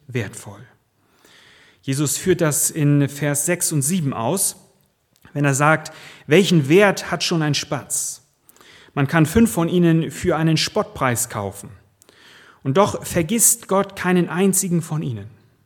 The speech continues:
Bei euch sind sogar die Haare auf dem Kopf alle gezählt.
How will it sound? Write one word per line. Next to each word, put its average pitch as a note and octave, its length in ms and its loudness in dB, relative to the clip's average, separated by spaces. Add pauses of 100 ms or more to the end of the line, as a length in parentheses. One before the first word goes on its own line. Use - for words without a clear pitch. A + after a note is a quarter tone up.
(340)
Bei C3 100 -4
euch F#3 320 4 (220)
sind F3+ 200 4
sogar F3+ 300 4
die E3 140 0
Haare G3+ 380 -4
auf D#3+ 140 -4
dem D#3+ 160 -2
Kopf - 400 -6
alle F#3 220 0
gezählt. E3 720 -6